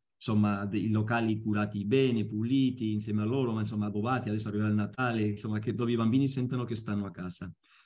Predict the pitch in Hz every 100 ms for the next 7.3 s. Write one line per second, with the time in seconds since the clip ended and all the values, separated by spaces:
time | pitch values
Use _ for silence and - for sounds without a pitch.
0 | - 135 139 135 170 175 160 156 147 175
1 | 165 143 143 147 123 110 90 85 87 92
2 | 131 160 113 117 123 123 107 104 95 104
3 | 107 92 90 87 92 87 - _ - 117
4 | 110 113 98 104 101 90 - 87 - _
5 | - _ - 110 127 - 147 135 117 127
6 | 117 120 113 113 120 131 117 107 107 95
7 | 92 90 90